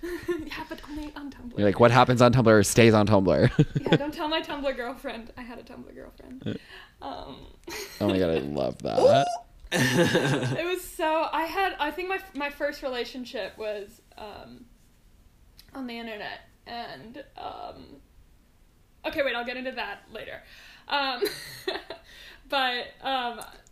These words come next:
Speaker 1: the, so I had a computer when I was really, really young. My dad, um, he was a software engineer, now he's a psychologist, so he is really into, like,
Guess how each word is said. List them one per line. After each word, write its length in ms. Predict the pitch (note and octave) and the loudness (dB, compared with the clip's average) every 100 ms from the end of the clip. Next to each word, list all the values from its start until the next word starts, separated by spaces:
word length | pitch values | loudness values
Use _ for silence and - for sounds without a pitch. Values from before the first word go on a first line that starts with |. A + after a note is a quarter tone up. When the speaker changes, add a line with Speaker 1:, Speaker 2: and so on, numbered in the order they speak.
| - - | -20 -8
Speaker 1:
the, 300 | D4 C4+ - | -6 -6 -8
so 380 | - C#4+ B3 - | -4 -2 -2 -2
I 100 | C4+ | -2
had 160 | D#4+ | -2
a 40 | E4+ | -4
computer 360 | D4+ C#4+ D#4+ | -6 -4 -4
when 100 | C4+ | -4
I 80 | B3+ | -6
was 120 | A#3+ | -6
really, 220 | A#3+ C#4+ C4+ | -4 -4 -4
really 240 | B3+ B3 | -6 -8
young. 380 | G#3 G3+ - A#3 | -8 -8 -10 -8
My 120 | A#3 | -6
dad, 480 | A#3 B3 A#3+ B3 B3+ | -4 -2 -2 -2 -6
um, 440 | A3+ A3+ A3+ A3 A3+ - - - _ | -8 -8 -8 -12 -16 -20 -20 -20 _
he 500 | - C#4 C4+ C4 A3 | -6 -4 -2 -4 -8
was 220 | A3 C4+ D4 | -4 -4 -4
a 40 | |
software 320 | - C#4 C#4 | -6 -6 -4
engineer, 340 | C4 B3+ B3 A#3 | -8 -8 -8 -6
now 180 | A#3+ | -6
he's 100 | B3 | -8
a 40 | A#3 | -10
psychologist, 680 | B3+ A#3+ A#3 A#3 A3+ G#3+ - | -12 -10 -8 -8 -8 -12 -12
so 100 | A#3+ | -10
he 140 | B3 | -4
is 160 | F4 E4+ | -4 -4
really 240 | E4+ E4 | -6 -6
into, 160 | D4+ D4 | -6 -4
like, 300 | B3 G#3+ | -4 -6